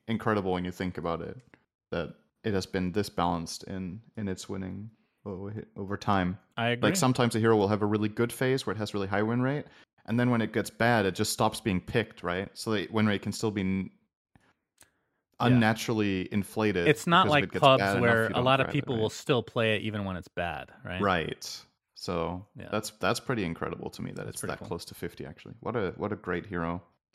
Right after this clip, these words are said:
Speaker 1: Rubik is.
Speaker 2: All right, next topic is probably the most important topic of the entire podcast, Cinderin. Something has been
Speaker 1: Mm-hmm.
Speaker 2: bothering me for years. I'm gonna give some preface here, okay?
Speaker 1: Okay.
Speaker 2: If you guys,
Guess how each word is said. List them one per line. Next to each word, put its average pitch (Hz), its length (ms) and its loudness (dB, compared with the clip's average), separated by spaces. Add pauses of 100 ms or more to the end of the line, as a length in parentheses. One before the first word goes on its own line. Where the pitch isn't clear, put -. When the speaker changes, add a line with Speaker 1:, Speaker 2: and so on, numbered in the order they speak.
Speaker 1:
Rubik - 380 -10
is. - 180 -14 (380)
Speaker 2:
All 120 80 2
right, 117 160 0
next 151 320 0
topic 143 420 4
is 131 200 -2
probably 175 240 4
the 147 60 0
most 139 200 0
important 120 380 -2
topic 131 280 0
of 107 80 -2
the 110 100 -6
entire 107 300 -2
podcast, 104 560 -4
Cinderin. 95 420 -6 (280)
Something 208 380 4
has 151 120 4
been 131 140 4
Speaker 1:
Mm-hmm. 113 40 0
Speaker 2:
bothering 127 460 4
me 127 140 0
for - 180 -4
years. 101 380 -2
I'm 139 100 -2
gonna 175 120 2
give 151 160 0
some 131 120 -2
preface - 460 0
here, 85 380 -6
okay? 113 220 -2 (520)
Speaker 1:
Okay. 123 180 -4
Speaker 2:
If 170 80 2
you 196 60 2
guys, 190 400 6